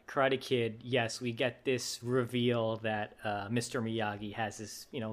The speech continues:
very, very sad past. But it's, it's, it's such, like, a small little moment, and it, it doesn't feel like it's pounding you over the head with,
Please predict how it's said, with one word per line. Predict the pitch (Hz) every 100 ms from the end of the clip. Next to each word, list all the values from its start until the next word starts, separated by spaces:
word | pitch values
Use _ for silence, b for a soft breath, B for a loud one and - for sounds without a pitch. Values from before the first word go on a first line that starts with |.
| 104
very, | 147 151 143 120
very | 120 110
sad | 104 - 98 - -
past. | - - - - b b b -
But | 156
it's, | 151 - -
it's, | 170 - - - - b b -
it's | 180 175
such, | - 202 202
like, | 196 185
a | 151
small | - - 143 123 131 131 131
little | 131 123 117
moment, | 110 113 117 123 123 - _
and | 143 127
it, | 117 - - -
it | 127 -
doesn't | 156 143 160
feel | 127 156 139
like | 127
it's | 123 - -
pounding | - 127 123 123 120
you | 120 120
over | 113 117
the | 101
head | - 101 104 104
with, | 107 98